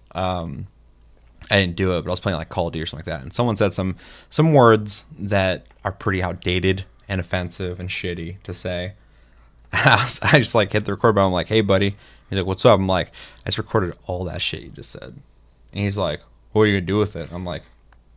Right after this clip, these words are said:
"I don't know, man. Maybe I'll send it to Infinity Ward on Twitter."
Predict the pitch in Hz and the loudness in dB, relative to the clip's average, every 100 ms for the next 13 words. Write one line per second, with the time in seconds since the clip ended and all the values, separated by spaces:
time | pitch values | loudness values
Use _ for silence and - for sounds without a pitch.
0 | - 92 120 196 175 139 151 160 170 - | -10 -4 -2 0 0 0 -2 -4 -10 -10
1 | 165 156 - 156 151 156 78 165 - 143 | -8 -8 -8 -8 -6 -6 -6 -10 -6 -6
2 | 185 180 110 101 101 101 110 - _ - | -4 -4 -4 -2 -2 -4 -8 -14 _ -10
3 | 123 - 139 101 | -8 -2 -2 0